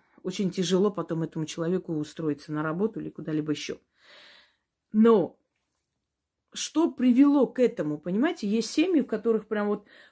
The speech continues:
выходят, садятся, садятся, выходят. <clears throat> Все садятся, эти сели, те вышли. И <clears throat> сказать, что они такие уже вот просто, ну, никчёмные, конченые люди, ну, я бы не сказала.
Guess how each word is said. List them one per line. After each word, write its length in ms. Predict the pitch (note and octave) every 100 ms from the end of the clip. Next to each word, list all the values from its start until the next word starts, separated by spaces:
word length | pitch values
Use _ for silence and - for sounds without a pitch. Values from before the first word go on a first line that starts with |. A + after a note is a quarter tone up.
| -
выходят, 540 | A3 C4+ D4 C#4+ D4
садятся, 560 | - G3 F#3 E3 D#3 -
садятся, 580 | F3+ E3+ G#3 B3+ - G3
выходят. 580 | D#3 - D#3 D#3+ D#3+ -
<clears throat> 300 | D4 D4+ A3+
Все 240 | E3+ G#3
садятся, 540 | G3 F3+ F3 F#3+ F3 F#3+
эти 220 | F#3+ F#3+
сели, 380 | - G3+ F3+ D#3+
те 220 | - F3+
вышли. 560 | E3 C4 - C4+ C4+ - _ _ _ _ _ _ _ _ _
И 340 | - A#3 A#3 -
<clears throat> 280 | B3+ G#3+ E3+
сказать, 340 | - G#3+ C4
что 180 | C4 -
они 180 | A3+ A#3
такие 460 | A#3 - A#3+ A3 A3 _ - - - _
уже 320 | A3 G3 B3+ A3+
вот 360 | G#3+ G#3 - _ _ _ _ _ _ _ _
просто, 580 | G#3 A3+ - - G3+ F3+
ну, 280 | F3+ G3 E3+ -
никчёмные, 880 | F#3+ B3 - C4+ B3+ G#3 F#3 F3 E3+
конченые 600 | - B3 F#3+ - F#3 F#3
люди, 720 | G3+ E4+ B3 F#3+ F3+ F3+ -
ну, 1300 | - - - - G#2 - A3 A3+ F#3 G2 G2+ F#2+ G#2+ C#3
я 140 | G3+
бы 100 | A3
не 120 | B3+
сказала. 600 | B3+ C#4+ C#4 G#3+ D3+ -